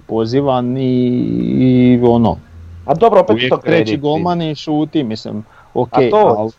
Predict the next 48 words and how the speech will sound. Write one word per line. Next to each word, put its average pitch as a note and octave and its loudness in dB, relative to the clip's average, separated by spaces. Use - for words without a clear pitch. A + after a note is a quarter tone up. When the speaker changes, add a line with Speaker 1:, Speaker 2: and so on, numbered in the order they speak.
Speaker 2:
da. G2 -6
Speaker 1:
al A2 -2
o-, A2 0
a G#2+ 4
to F#3+ -2
kod C3 -4
ovog D3+ 0
je, C3+ 0
zna, C3 -4
ono, B2+ -4
teško B2+ -4
se - -4
upada, D3+ 2
još C#3 0
teže B2+ -2
ispada, G#2+ -6
to - -16
je, - -12
to G#2 -12
je G2 -12
to. G#2+ -16
Nema G#2 -6
Speaker 2:
A - -2
da, F#3+ 4
ali B2+ 6
Speaker 1:
šanse. C#3 -2
Speaker 2:
opet C#3+ -4
hoću C#3 -4
reći C3+ -2
da B2 0
sad A2+ -2
i, G#2+ -12
i A2+ -16
taj A2 -4
Sluga G#2+ -2
je A2 2
bio, G#2 -4
mislim, F#2 -10
na F2+ -4
stranu A2 -2
sve, F#2+ 0
ja F#2 2
sam F2+ -6
apsolutno G2+ -4
siguran G#2 0
da G2 4
je G2+ 4
Južić G#2 -4